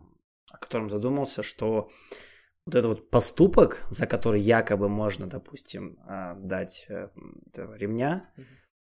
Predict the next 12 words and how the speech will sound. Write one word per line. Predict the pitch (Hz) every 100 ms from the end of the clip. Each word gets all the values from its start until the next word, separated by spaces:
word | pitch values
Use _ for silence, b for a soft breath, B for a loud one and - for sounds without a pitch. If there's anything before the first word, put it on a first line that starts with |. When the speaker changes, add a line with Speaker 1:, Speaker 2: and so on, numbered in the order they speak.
| -
Speaker 1:
он | -
как | -
раз-таки | 127 - - 120
и |
появился | 117 123 127 131 98
потому, | - - 110 143
что | - - 117 101 104 _ _ _ _ _ -
ты | 131
где-то | 117 98 131 143 131 101 -
уже | - 101 110 104 127 110 - - -
не | 104
уследил, | 113 - 110 98 110 151 151